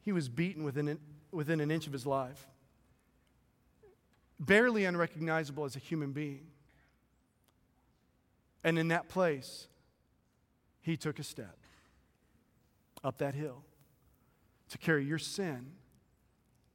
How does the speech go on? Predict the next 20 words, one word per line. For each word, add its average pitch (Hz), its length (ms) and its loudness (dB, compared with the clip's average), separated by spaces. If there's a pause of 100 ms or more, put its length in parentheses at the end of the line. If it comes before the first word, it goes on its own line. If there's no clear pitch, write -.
to 147 100 -4
his 127 220 -2
cross. - 680 -10 (2250)
And 156 100 2
in 156 100 4
that 156 160 6
agony, 185 540 2 (2500)
with 143 60 -8
the 156 60 -2
crown 180 300 4
of 165 100 0
thorns 175 400 2
being 151 240 -2
put 175 360 -4
on 147 160 -2
his 139 160 -4
brow, 139 520 -2 (520)
the 165 80 -4
thorns 190 360 2
going 175 260 4